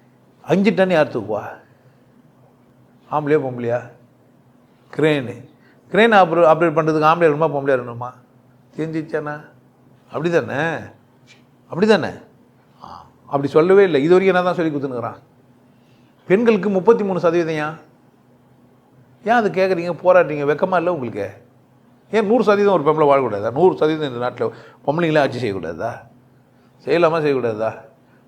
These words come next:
அது என்ன முப்பது சதவீதம், ஐம்பது சதவீதம்? நூறு சதவீதம் பொம்பளை வாழ வந்தானா ஆம்பளையோட நிலைமை என்ன? என்ன பண்ண போறீங்க? ஆ, அப்போ ஆண் பாவம், பெண் பாவம்லாம் இல்லை, ஒத்துக்கிறது தான் பாவம்.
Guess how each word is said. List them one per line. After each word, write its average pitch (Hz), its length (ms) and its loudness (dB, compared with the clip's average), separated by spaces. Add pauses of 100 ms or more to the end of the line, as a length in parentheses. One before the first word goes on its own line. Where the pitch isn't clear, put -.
அது 190 180 2
என்ன 226 320 2
முப்பது 175 340 0
சதவீதம், 160 360 2
ஐம்பது 147 220 -2
சதவீதம்? 127 480 -6 (420)
நூறு 196 280 0
சதவீதம் 180 540 4
பொம்பளை 180 280 4
வாழ 165 340 6
வந்தானா 143 180 -2
ஆம்பளையோட 156 440 2
நிலைமை 135 300 -2
என்ன? 117 260 -8 (480)
என்ன 196 160 -4
பண்ண 165 180 -2
போறீங்க? 135 460 -6 (840)
ஆ, 95 280 -20 (140)
அப்போ 127 300 -6
ஆண் 156 340 0
பாவம், 170 400 2
பெண் 175 280 -2
பாவம்லாம் 165 400 2
இல்லை, 131 240 0 (580)
ஒத்துக்கிறது 156 520 -2
தான் 156 200 -2
பாவம். 127 380 -2